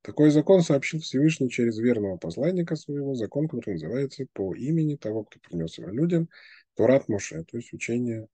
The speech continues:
Моше. То есть это Тора, как он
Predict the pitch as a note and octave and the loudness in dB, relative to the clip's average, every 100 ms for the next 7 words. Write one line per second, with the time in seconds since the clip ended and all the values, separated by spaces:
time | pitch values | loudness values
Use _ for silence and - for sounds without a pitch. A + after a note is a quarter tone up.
0 | _ F#2 - - - _ _ _ _ _ | _ -12 -12 -18 -20 _ _ _ _ _
1 | _ F2 F2 - - - F2+ E2+ - F#2+ | _ -8 -8 -10 -14 -8 -6 -6 -6 -6
2 | F#2 F2 D#2+ - B2+ G2+ F2+ D#2 _ - | -4 -4 -2 4 6 6 2 -6 _ -18
3 | - F2 D#2 F2 | -14 -10 -10 -12